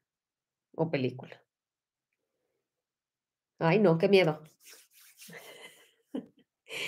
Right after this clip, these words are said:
Oigan, gracias por leerlo conmigo. O bueno, por leerlos ustedes y luego comentarlo conmigo. No saben las ganas que tenía de hacer este en vivo para platicarlo.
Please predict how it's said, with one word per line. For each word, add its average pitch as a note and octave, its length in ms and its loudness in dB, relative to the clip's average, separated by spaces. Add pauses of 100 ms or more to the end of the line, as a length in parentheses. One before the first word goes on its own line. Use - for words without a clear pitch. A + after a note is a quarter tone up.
(300)
Oigan, A#3 340 12
gracias C4 360 10
por G#3 180 8
leerlo F#3+ 380 6
conmigo. E3+ 580 4
O A3 140 10
bueno, A#3+ 240 12
por B3+ 180 10
leerlos C#4 340 12
ustedes C4+ 480 12
y B3 60 8
luego A3+ 380 8
comentarlo G3+ 600 8
conmigo. F3+ 640 6 (600)
No A3 120 8
saben C#4 180 12
las G#3+ 200 10
ganas A3+ 360 10
que - 100 6
tenía G3 360 8
de F#3 100 10
hacer F#3 260 6
este F#3 680 4 (680)
en F#3 180 4
vivo G#3+ 280 8
para E3+ 200 8
platicarlo. F#3 840 6